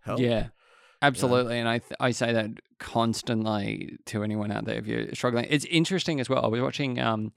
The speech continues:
Speaker 2: something this morning on The Matrix, and, like, I didn't ever realize this about The Matrix,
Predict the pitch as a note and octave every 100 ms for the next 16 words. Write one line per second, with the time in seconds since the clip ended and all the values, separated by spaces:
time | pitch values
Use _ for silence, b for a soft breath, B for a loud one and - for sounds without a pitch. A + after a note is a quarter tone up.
0 | B B B - C3+ A#2 - - A2+ A2+
1 | A2 G#2 G2+ G#2 - G#2 - - _ _
2 | _ _ _ _ _ _ _ - A2+ A#2
3 | A#2 A2 - A#2 C#3+ C#3+ A2+ A2 G#2 G#2
4 | G#2+ G#2 G2+ G2+ G2 G2 G#2 G#2 G2 G2+
5 | G#2+ F#2+ -